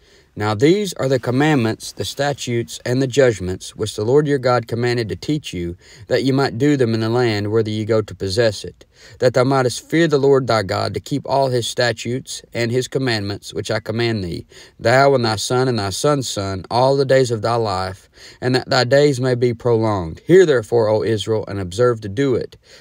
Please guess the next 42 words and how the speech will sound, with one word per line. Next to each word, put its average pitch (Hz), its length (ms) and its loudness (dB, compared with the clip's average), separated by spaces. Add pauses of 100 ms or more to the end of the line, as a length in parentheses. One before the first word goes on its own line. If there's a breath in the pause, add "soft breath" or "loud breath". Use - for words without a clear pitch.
that 117 140 0
it 87 80 0
may 127 160 2
be 120 180 2
well 147 260 4
with 113 180 2
thee, 78 280 -10 (260 soft breath)
and 127 140 -2
that 131 140 2
you 123 100 -2
may 120 220 2
increase 127 400 -2
mightily, 127 560 -4 (340)
as 160 140 4
the 165 60 0
Lord 156 220 2
God 143 200 2
of 127 80 0
thy 120 160 0
fathers 117 540 -2
hath 107 260 -10
promised 135 400 -4
thee, 92 260 -4 (260 loud breath)
and 113 160 -4
the 113 60 2
land 127 300 2
that - 120 -6
floweth 113 380 0
with 90 140 -8
milk 101 240 -4
and 92 100 -6
honey. 117 340 -2 (240 soft breath)
Hear, 175 240 4
O 117 160 4
Israel, 110 400 0 (120)
the 120 100 -2
Lord 143 220 4
our 135 100 2
God 123 260 0
is 104 120 -2
one 110 180 -4
Lord. 117 340 -4